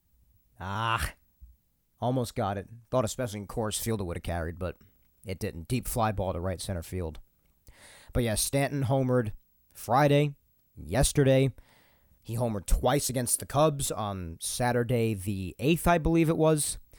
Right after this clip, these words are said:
So he's hit quite a bit of home runs of late. Like I said, he's heated up. So I thought, I thought that one might have carried a bit, but it didn't. Now Rizzo's up.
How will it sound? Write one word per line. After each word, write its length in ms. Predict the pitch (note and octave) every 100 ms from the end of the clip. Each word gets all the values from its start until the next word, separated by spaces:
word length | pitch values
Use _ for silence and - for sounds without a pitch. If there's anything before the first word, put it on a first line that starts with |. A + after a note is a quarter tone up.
| - _ -
So 260 | C#3+ B2+
he's 180 | B2+ E3
hit 160 | F#3 -
quite 240 | F#3 F3
a 40 |
bit 120 | D#3+ B2+
of 60 |
home 160 | D#3 D3
runs 160 | D#3
of 140 | C3 A2
late. 180 | C#3+ -
Like 180 | B2+
I 80 | C3
said, 200 | B2 C3+
he's 160 | A#2 -
heated 260 | B2+ C3
up. 220 | C3+ A#2+ - - _ _ _ _ _
So 140 | - A2+
I 40 |
thought, 180 | B2+ B2 -
I 80 | B2+
thought 180 | D3+ D3
that 160 | C#3+
one 120 | C#3
might 160 | A#2+ A#2
have 80 | - _ _
carried 320 | - B2+ B2
a 60 | A2
bit, 440 | F#2+ D3 B2+ -
but 140 | A2+ A2
it 100 | G#2
didn't. 300 | A#2+ F2 F#2
Now 180 | A#2 G#2
Rizzo's 400 | A2 F#2+ E2 E2
up. 220 | E2+